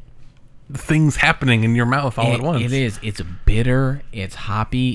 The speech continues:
Speaker 2: it's caramely, it's, there's a lot going on here.
Speaker 1: <laughs>
Speaker 2: This is a good beer.
Speaker 1: It is a good beer. I'm,
Speaker 2: This is, th-, see,
Speaker 1: I
Speaker 2: this
Speaker 1: had to, had to pick it up as soon as I saw it.
Speaker 2: There, there are beers that, like, a lot of I P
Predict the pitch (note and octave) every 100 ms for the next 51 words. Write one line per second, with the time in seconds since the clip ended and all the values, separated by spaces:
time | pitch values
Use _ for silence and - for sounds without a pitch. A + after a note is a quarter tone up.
0 | - F2 - - G#2 A2 A#2+ C#3+ D3+ D#3+
1 | D#3+ D#3 D3 A#2 A2 G2+ - - - -
2 | F#2+ F#3 G#3+ A2 F2 G2+ A2 G#2+ B2+ A#2+
3 | G#2+ G2 F#2+ G2 G2 G#2 D2+ F2 - -
4 | - - - - - - - F3+ G#3 A3
5 | E3 A#2+ C#3+ G#2 G2+ F2+ D2+ G#2+ - C#3
6 | D3+ C#3 B2+ B2 A#2 A#2 A2 G#2+ F3+ A3
7 | C4+ - - D#3+ D#3+ D3+ F3+ G3+ A#3+ C3+
8 | B2+ - B2+ D#3 E3+ D#3+ C#3 B2 A2 G#2+
9 | A#2 G#2+ E3+ - A2 G2+ C3+ - A2 B2+
10 | E3 - D#3 F#3 E3+ B2+ A#2+ B2 C3 C3+
11 | B2 A2 G#2 - F#2+ A2 G2 - A#2 A#2+
12 | A#2 A2 A2 A2+